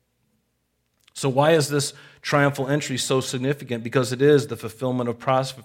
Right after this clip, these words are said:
prophecy. Um, you might wanna write down in the margin of your Bible here in John, write down, uh, Daniel chapter nine, verse twenty-four through twenty-seven. Now, we're just gonna go through this, and, um, some of you have, have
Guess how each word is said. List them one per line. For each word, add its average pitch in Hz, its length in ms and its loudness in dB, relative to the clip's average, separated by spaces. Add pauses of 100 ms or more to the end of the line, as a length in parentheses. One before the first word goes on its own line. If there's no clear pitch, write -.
prophecy. 131 640 -4 (480)
Um, 123 540 0
you 147 100 0
might 165 160 6
wanna 160 240 6
write 143 500 4
down 139 320 6
in 127 100 0
the 127 60 0
margin 127 460 4
of 120 120 -4
your 120 100 0
Bible 120 580 -2 (180)
here 123 220 -4
in 120 160 -6
John, 120 480 -4
write 135 240 -2
down, 127 460 -2
uh, 123 180 0
Daniel 131 460 0
chapter 131 400 -4
nine, 127 260 -6
verse 123 220 -8
twenty-four 123 560 -6
through 123 180 -10
twenty-seven. 120 760 -8 (360)
Now, 120 140 2
we're 135 140 2
just 165 180 2
gonna 147 160 0
go 143 160 6
through 147 260 -2
this, 135 320 0
and, 123 320 -8
um, 117 360 -4 (1080)
some 160 200 0
of 147 100 2
you 151 80 4
have, 139 240 -2
have 123 280 -10